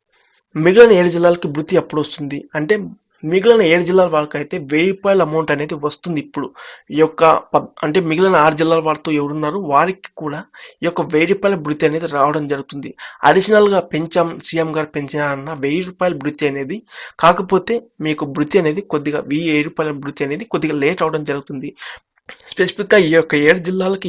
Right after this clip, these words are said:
ఎందుకు భృతి అనేది పెంచలేక-, లేకపోతున్నారంటే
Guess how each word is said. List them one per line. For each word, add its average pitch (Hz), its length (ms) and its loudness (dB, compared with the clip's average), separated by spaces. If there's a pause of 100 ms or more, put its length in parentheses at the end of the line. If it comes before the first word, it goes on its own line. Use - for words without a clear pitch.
(100)
ఎందుకు 190 280 -6 (460)
భృతి 165 240 -2
అనేది 160 260 0 (280)
పెంచలేక-, 170 520 -2 (240)
లేకపోతున్నారంటే 147 720 -4